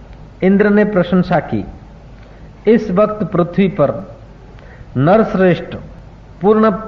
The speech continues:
विकसित जीवन, निष्कामता के कारण जो पूर्णता पर पहुंचे हुए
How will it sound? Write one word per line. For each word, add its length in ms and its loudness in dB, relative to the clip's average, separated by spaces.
विकसित 640 0
जीवन, 440 0
निष्कामता 680 0
के 180 -2
कारण 420 2
जो 140 4
पूर्णता 680 0
पर 200 0
पहुंचे 380 2
हुए 300 2